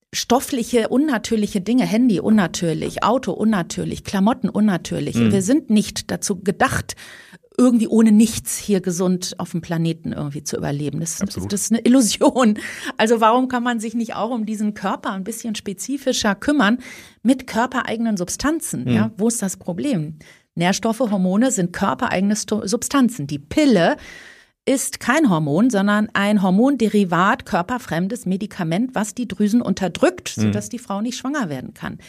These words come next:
Speaker 1: Nicht mehr das Wort Hormone dafür sagen.
Speaker 2: Wie war das nochmal? Ein Horm-, hormonähnliches?
Speaker 1: Horm-, es, nee, es ist ein Derivat
Speaker 2: Ein Derivat.
Speaker 1: von unseren körpereigenen Hormonen,
Speaker 2: Okay.
Speaker 1: aber wirklich verändert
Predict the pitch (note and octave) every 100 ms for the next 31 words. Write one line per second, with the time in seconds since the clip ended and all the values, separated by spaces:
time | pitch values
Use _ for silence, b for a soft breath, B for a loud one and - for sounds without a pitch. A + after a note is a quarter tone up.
0 | B B G3 C#4+ - B3+ A#3 A3+ A3 G#3+
1 | G3+ G#3+ G#3 A3+ D#3 G2 - - C#3+ C3
2 | C3 - - A2 A#2 C3 C3+ C3+ A#2+ F#2+
3 | G#2 G2+ - - G#2 G2+ D3 G#3 A#2+ B2
4 | A#2 G#2 - _ - C4+ C4 F4 - A#3
5 | A3 A3+ A3 F3 E3 B3+ G2 G2+ F#2+ F#2
6 | - - _ - A#3+ - G#3+ F3+ F3 G3+
7 | G#3+ A3+ - F3+ F#3+ F3 E3+ D#3+ D3 A3
8 | F#4+ - - E3 E3 _ _ - G#3 G#3
9 | F3+ - - F#3 F3 E3+ A#3 -